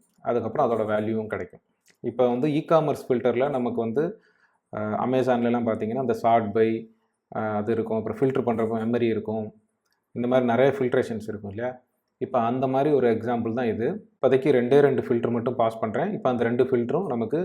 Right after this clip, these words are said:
இங்க பிரிண்ட் ஆகும். So இது எப்படி ஒர்க் ஆகுதுன்னு நம்ம பார்க்கலாம். பார்த்தீங்கன்னா நான் மூணு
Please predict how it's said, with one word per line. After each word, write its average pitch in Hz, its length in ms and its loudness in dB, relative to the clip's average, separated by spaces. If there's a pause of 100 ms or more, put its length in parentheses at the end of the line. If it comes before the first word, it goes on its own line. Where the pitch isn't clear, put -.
இங்க 113 180 -4
பிரிண்ட் 110 300 -4
ஆகும். 92 200 -6 (240)
So - 140 0
இது 120 120 4
எப்படி 120 220 2
ஒர்க் 120 200 2
ஆகுதுன்னு 113 220 0
நம்ம 107 180 -2
பார்க்கலாம். 104 320 -2 (380)
பார்த்தீங்கன்னா 127 380 4
நான் 139 180 0
மூணு 131 200 2